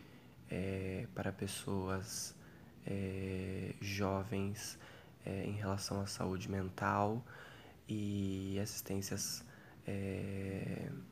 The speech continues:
em relação à saúde em todos os demais campos para pessoas da terceira idade como uma urgência na cidade. E,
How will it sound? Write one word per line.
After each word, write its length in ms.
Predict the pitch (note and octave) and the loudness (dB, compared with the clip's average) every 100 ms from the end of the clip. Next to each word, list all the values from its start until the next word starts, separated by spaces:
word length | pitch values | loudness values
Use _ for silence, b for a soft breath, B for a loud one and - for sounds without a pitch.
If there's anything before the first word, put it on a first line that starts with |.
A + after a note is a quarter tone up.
| - - | -14 -8
em 40 | G#2 | -2
relação 480 | G2+ G2 - G2+ F#2+ | 0 0 0 0 2
à 240 | G2 - B B B B | 0 -4 B B B B
saúde 840 | - - F#2+ F#2+ G2 G#2 G#2 G2 F#2+ B B B - | -4 0 2 2 2 2 2 0 -2 B B B -2
em 120 | G2 | -2
todos 360 | F#2+ G2 - G2 | 2 0 0 -4
os 100 | F#2+ | -2
demais 460 | G2 F#2+ G2 - | 0 2 2 0
campos 760 | - G2+ G2 F#2+ F#2+ - - - B B B | 0 2 4 2 -4 -6 -10 -12 B B B
para 720 | - G2+ G2 G2 F#2+ G2+ G2+ - | -4 -2 0 0 0 0 -2 -2
pessoas 360 | G2 - G2 F#2+ | -4 -2 -2 -2
da 100 | - | 0
terceira 460 | F#2+ G2 G2 F#2+ | 2 2 0 0
idade 540 | F#2 F#2+ F#2+ G2 G#2 G#2 | 2 2 4 2 0 -2
como 240 | G2 G2 | 0 0
uma 120 | F#2+ | 2
urgência 840 | F#2+ F#2 F#2+ F#2+ G2+ - - B2 - B B B B - | 2 0 0 2 0 0 0 -2 -2 B B B B -4
na 140 | F#2+ | -2
cidade. 760 | F2+ - G2 F2 F2+ F#2 A2+ B2+ B B B B - | -2 -2 2 4 4 2 0 -2 B B B B -8
E, 1040 | G#2+ G#2 G#2 G2+ G2+ G2 G2 G2 F#2+ F#2 | -2 0 2 2 4 4 4 2 2 2